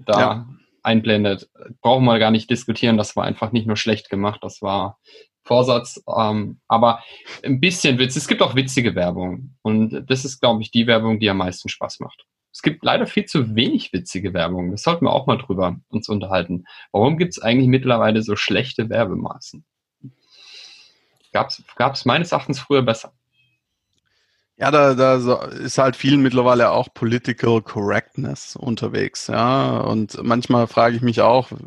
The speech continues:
Speaker 2: also wenn ich ab und zu mal Fernsehen gucke, was nicht so häufig vorkommt, aber, äh, da frage ich, ich kann da nicht anders und analysiere die Werbung dann immer und denke ich mir so, „Gott, das, das“, es gab mal eine Werbung von einem koreanischen oder japanischen Handyhersteller, ein recht großer,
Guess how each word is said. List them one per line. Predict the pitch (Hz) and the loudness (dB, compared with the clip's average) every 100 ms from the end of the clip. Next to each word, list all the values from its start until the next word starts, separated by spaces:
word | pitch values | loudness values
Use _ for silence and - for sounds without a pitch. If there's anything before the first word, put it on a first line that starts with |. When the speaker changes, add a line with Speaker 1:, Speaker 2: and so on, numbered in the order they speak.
| - - | -20 -16
Speaker 2:
also | 113 107 | -14 -8
wenn | 107 | -4
ich | 107 | -2
ab | 104 | -2
und | 117 | -2
zu | 113 | -2
mal | 110 | -2
Fernsehen | 104 117 123 123 | -2 -2 -2 -2
gucke, | 123 117 | -2 -2
was | 110 107 | -4 -6
nicht | 110 | -8
so | - | -2
häufig | 107 107 117 | -2 -2 -6
vorkommt, | - 113 117 127 120 | -4 -2 2 2 2
aber, | 110 104 - - - - - - | -2 -4 -6 -14 -20 -20 -14 -4
äh, | 113 | -2
da | 113 | 0
frage | 104 113 123 | 2 2 2
ich, | 104 107 - - - | -2 -6 -10 -18 -20
ich | - - 143 | -20 -20 -6
kann | 123 120 | 0 2
da | 127 | 4
nicht | 117 110 | 2 2
anders | 117 117 | 2 0
und | 117 | 0
analysiere | 113 107 110 110 - 120 127 | -2 -2 -2 -4 -2 0 0
die | 117 | 0
Werbung | 113 127 127 110 | 2 2 2 0
dann | 107 104 | -2 -2
immer | 113 | -2
und | 110 101 | -4 -6
denke | 107 | -8
ich | 113 | -8
mir | 104 | -10
so, | - | -12
„Gott, | - - | -20 -20
das, | - | -20
das“, | - - - - | -20 -20 -20 -20
es | - 107 104 _ _ - - - _ | -20 _ -20 _ _ -20 -20 -20 _
gab | - 117 | 0 4
mal | 127 | 6
eine | 117 | 6
Werbung | 113 117 131 | 4 4 4
von | 117 117 | 2 2
einem | 110 110 107 | 2 0 -2
koreanischen | - 113 104 107 123 120 117 113 | 0 4 4 4 2 0 -2 0
oder | 110 107 107 110 117 _ _ _ | -2 -4 -8 -8 -12 _ _ _
japanischen | - 123 110 113 131 131 127 - | -20 -6 -2 -2 -2 -8 -8 -4
Handyhersteller, | 113 127 127 123 - 117 113 | -2 -2 -2 -4 -4 -4 -2
ein | 110 | -4
recht | 117 - | -8 -8
großer, | - 107 120 131 | -6 -4 -2 -4